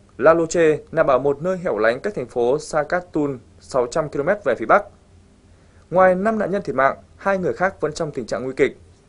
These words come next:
Các bác sĩ và y tá từ tuyến trên đã được tăng cường để kịp thời chữa trị các nạn nhân đang nằm ở bệnh viện địa phương với mười sáu giường bệnh. Trường cộng đồng La Roche giảng dạy từ mẫu giáo đến lớp mười hai. Có khoảng chín trăm học sinh trong hai tòa nhà.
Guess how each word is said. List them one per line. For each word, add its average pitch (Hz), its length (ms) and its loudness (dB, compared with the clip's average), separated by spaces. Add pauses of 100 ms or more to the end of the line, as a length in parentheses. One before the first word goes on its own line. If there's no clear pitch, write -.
(120)
Các 151 80 0
bác 160 160 2
sĩ 165 180 -2
và 151 100 0
y 135 120 -2
tá 139 300 0
từ 147 220 -4
tuyến 139 160 -6
trên 190 240 -2
đã 170 100 0
được 170 220 -2 (200)
tăng 208 120 -4
cường 139 280 2
để 117 80 -2
kịp 120 180 -8
thời 120 120 -4
chữa 143 120 -10
trị 170 260 -6 (100)
các 180 120 -4
nạn 123 120 -4
nhân 139 220 2 (340)
đang 185 260 0
nằm 165 120 -2
ở 120 80 0
bệnh 123 140 -6
viện 139 200 0
địa 113 120 -4
phương 147 360 2
với 123 160 0
mười 151 180 -2
sáu 123 320 -2
giường 143 160 -8
bệnh. 131 180 2 (1080)
Trường 185 240 2
cộng 170 180 -2
đồng 180 220 2
La 208 100 2
Roche 208 360 2
giảng 170 180 0
dạy 123 200 -2
từ 139 140 -8
mẫu 143 140 -4
giáo 143 360 0
đến 147 120 -2
lớp 196 100 -6
mười 110 100 -6
hai. 139 280 2 (600)
Có 139 120 2
khoảng 131 240 -2
chín 139 180 -10
trăm 175 120 -6
học 117 140 -6
sinh 151 240 -4
trong 156 180 -4
hai 143 220 -4
tòa 131 120 2
nhà. 120 280 2